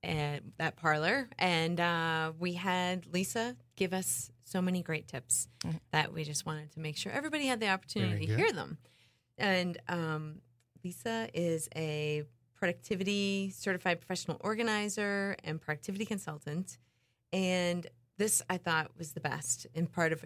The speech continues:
Speaker 1: and you can go on to the Newport Interactive Marketing dot com website and read about her and her bio, but she holds a certificate in time management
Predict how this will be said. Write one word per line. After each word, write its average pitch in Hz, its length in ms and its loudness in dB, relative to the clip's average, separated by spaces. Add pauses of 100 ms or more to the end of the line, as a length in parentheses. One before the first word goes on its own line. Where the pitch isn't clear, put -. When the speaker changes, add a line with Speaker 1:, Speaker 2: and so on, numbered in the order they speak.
Speaker 1:
and 170 140 2
you 175 100 2
can 185 120 2
go 190 120 4
on 175 140 6
to 170 80 -4
the 180 60 -2
Newport 170 360 2
Interactive 156 480 0
Marketing 151 480 -4
dot 147 240 -8
com 147 320 4
website 147 560 -4 (500)
and 175 160 2
read 196 240 4
about 165 280 0 (120)
her 196 260 4
and 156 120 -2
her 147 100 -4
bio, 151 560 0 (480)
but 160 420 4
she - 280 2
holds 175 460 0
a 165 40 -12
certificate 214 580 -4
in 160 100 -4
time 208 380 0
management 170 480 -2